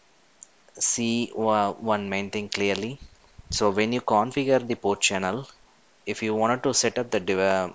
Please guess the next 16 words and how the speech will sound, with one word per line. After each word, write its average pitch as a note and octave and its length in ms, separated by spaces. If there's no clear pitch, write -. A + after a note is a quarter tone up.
mode G#2 680
as G2+ 440
active, C3 540
meaning, G2+ 420
uh, F2 200
if - 140
you G#2 160
have G#2+ 480
L G#2+ 160
A C3 60
C C3 200
P A2+ 500
enabled G#2+ 480
device F2+ 640
link A2 300
aggregation, G2+ 720